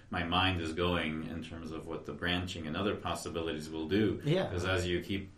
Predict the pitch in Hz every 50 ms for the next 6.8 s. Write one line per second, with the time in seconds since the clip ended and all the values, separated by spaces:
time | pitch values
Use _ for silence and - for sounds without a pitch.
0 | - - 90 85 95 95 101 - 104 101 90 90 87 85 82 82 82 80 80 80
1 | - - - - - - 78 78 78 78 - 80 82 78 78 78 76 76 76 -
2 | - - - - 90 87 87 85 87 80 - 95 95 101 104 92 85 82 85 85
3 | 82 85 80 78 82 85 87 87 85 - 87 85 85 90 98 90 82 - 82 78
4 | 78 76 - - 80 78 73 76 76 - - 82 80 76 82 82 85 87 85 95
5 | 87 85 101 107 113 104 98 - - 80 78 78 78 80 85 87 92 110 113 101
6 | - 95 - - 110 - 85 - - - 98 92 92 90 90